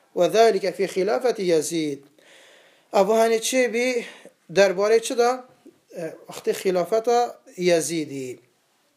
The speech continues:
بجا بشتينج بحثت كتن، بشت: "ثم انبعث مسرف بن عقبة إلى مكة". بشتينج بجا قصد مكة يكر. "قاصدا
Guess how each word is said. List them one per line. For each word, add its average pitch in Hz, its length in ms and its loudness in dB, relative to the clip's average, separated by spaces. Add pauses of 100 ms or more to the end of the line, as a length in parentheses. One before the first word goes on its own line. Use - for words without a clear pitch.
(400)
بجا 220 160 0
بشتينج 320 420 2
بحثت 311 400 0
كتن، 208 340 -2 (420)
بشت: 220 180 0
"ثم 302 260 2
انبعث 269 540 2
مسرف 262 480 0
بن 226 140 -2
عقبة 220 300 2
إلى 220 240 2
مكة". 202 480 -4 (520)
بشتينج 220 300 -4
بجا 208 100 2
قصد 208 320 -4
مكة 180 280 -2
يكر. 127 300 -8 (440)
"قاصدا 226 720 2